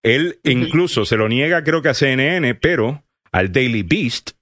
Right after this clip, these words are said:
Speaker 1: que es quien primero reportó esto,
Speaker 2: El que saca.
Speaker 1: le
Speaker 2: Ujú.
Speaker 1: confirma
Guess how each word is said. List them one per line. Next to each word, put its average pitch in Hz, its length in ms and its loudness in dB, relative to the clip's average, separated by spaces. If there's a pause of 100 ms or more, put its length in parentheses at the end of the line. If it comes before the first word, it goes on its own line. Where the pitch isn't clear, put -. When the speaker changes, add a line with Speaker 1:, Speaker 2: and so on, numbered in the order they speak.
Speaker 1:
que 98 220 2
es 107 80 -2
quien 113 400 -2
primero 113 320 0
reportó 123 480 0
esto, 156 380 -2
Speaker 2:
El 170 120 -2
que 151 120 -6
saca. 147 200 0
Speaker 1:
le 131 140 2
Speaker 2:
Ujú. 123 60 -2
Speaker 1:
confirma 135 920 -2